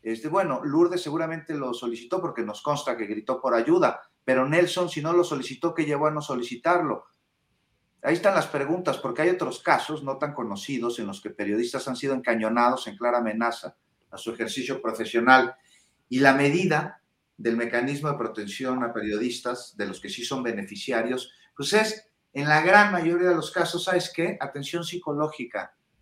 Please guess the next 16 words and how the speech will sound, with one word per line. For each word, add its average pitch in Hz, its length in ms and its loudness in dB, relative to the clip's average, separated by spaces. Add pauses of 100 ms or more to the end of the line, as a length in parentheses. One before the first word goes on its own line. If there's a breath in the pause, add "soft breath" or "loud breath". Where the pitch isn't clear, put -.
(160)
y 127 140 0
un 151 80 2
botón 143 560 0 (280)
de 127 120 0
auxilio 123 640 -2 (260 loud breath)
que - 100 -4
es 131 80 4
respondido 139 540 0
desde 123 160 -2
una 139 140 -2
central 123 600 0 (560)
varios 185 400 8
minutos 143 380 -4
después 131 300 -4
de 135 80 -2
pulsarlo. 131 720 2